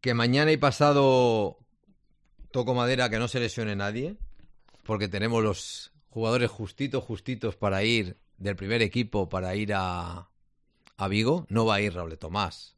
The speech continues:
eso está claro. Así que olvídense de Raúl de Tomás.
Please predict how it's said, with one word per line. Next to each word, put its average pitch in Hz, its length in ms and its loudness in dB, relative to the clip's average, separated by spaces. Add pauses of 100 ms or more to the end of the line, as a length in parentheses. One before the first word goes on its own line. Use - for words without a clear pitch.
eso 90 220 -14
está 85 180 -10
claro. 92 400 -8 (320)
Así 95 140 -20
que 82 200 -20
olvídense 87 540 -8
de 82 300 -10
Raúl 87 200 -8
de 85 120 -8
Tomás. 113 500 -4